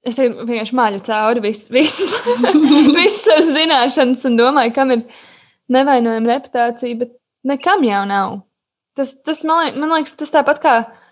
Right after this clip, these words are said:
nu, ja mēs varbūt nedomājam par reputāciju gluži tādā, ā, ļoti personīgā līmenī, bet, bet vienkārši par tādu,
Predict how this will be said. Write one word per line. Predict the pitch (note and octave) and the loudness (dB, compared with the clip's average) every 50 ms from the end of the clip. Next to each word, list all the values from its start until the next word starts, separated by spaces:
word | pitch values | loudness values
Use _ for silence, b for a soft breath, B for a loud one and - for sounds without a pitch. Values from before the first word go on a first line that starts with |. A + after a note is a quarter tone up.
| b b b b b _ _ _ _ _ _ _ _ _ _ _ _ - - | b b b b b _ _ _ _ _ _ _ _ _ _ _ _ -14 -6
nu, | - C4+ C#4+ | -2 0 2
ja | C#4+ C4+ | 2 2
mēs | C4 C4 B3+ B3+ C4+ | 2 0 0 2 0
varbūt | B3+ A#3+ B3 B3+ C4 | 0 0 0 -2 -2
nedomājam | C4+ C4+ C4 A#3+ A3 G#3 G3 G#3 G#3 | -2 -2 -2 -4 -4 -4 -6 -8 -8
par | A3+ A#3 A#3 | -8 -6 -6
reputāciju | C4 B3 - A#3 A#3 G3+ G3+ G#3 G#3 A#3 A3 G#3+ | -6 -8 -8 -10 -8 -8 -8 -6 -6 -6 -6 -6
gluži | A#3 A#3 A#3+ B3 A3+ A3+ A3 - | -4 -4 -4 -4 -4 -6 -4 -2
tādā, | G#3+ G#3 G3+ G3+ G3 F#3+ F#3+ F#3+ G3 F#3+ - _ _ _ _ _ _ _ _ _ _ - | -2 -2 0 0 0 0 0 0 -2 -6 -10 _ _ _ _ _ _ _ _ _ _ -6
ā, | A3 G#3+ G#3+ G#3+ G3+ - | -2 0 0 0 -2 -2
ļoti | A#3 B3+ C4+ C4 B3+ - - | 0 0 2 0 0 0 0
personīgā | B3 C4 C4 - B3+ A3+ A3 G#3+ A3 G#3 G#3 | 0 0 0 -2 -4 -4 -4 -4 -4 -4 -2
līmenī, | G#3+ A3 A#3+ B3+ B3+ A#3+ G#3+ G#3 | -2 -2 0 0 0 0 -2 -2
bet, | G#3 G3+ - - - - | -6 -8 -10 -12 -16 -10
bet | G#3 G#3 A3 G#3+ - | -6 -6 -6 -4 -2
vienkārši | A3+ A#3 A#3+ A#3 A3 A3 - | -2 0 0 0 -2 -4 -4
par | G#3+ G3+ - - _ _ _ _ _ - | -8 -10 -10 -12 _ _ _ _ _ -2
tādu, | G#3 G3+ G3 G3 - G3 | 0 0 0 0 -2 -8